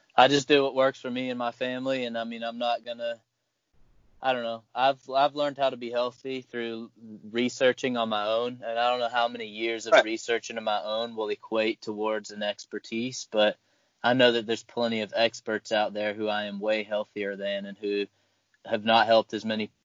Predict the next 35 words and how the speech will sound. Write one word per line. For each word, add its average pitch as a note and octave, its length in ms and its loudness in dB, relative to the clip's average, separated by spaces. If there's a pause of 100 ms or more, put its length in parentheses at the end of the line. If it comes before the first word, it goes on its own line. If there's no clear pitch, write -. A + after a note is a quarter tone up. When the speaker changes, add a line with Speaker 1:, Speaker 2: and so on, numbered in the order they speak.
(200)
Speaker 1:
people G#2+ 320 -2
as G2 140 -4
I A2+ 160 6
have G2+ 320 0
by, G2+ 280 -2 (220)
you A2 120 -10
know, G2+ 160 -8
suggesting G#2+ 580 -2
things G#2 280 -2
to - 80 -8
people. G#2 360 0
So, G2+ 320 4 (600)
uh, G2+ 440 6 (540)
Speaker 2:
That's - 120 -4
it, C3+ 140 8
Speaker 1:
you G#2+ 60 0
know, A2+ 60 6
Speaker 2:
man. A#2 140 8
Speaker 1:
I, - 100 0
Speaker 2:
Like, A#2+ 160 6
it's - 200 -12
like, D#5 120 0
Speaker 1:
it - 60 -6 (1700)
Speaker 2:
how, D3 160 4
how F3 120 4
many, E3+ 140 4
how E3 120 6
many E3+ 180 4
news E3+ 240 4
posts D3 280 2
have B2+ 120 4
we B2 80 -2
seen C#3 320 2
about A#2+ 320 2
that? B2 200 0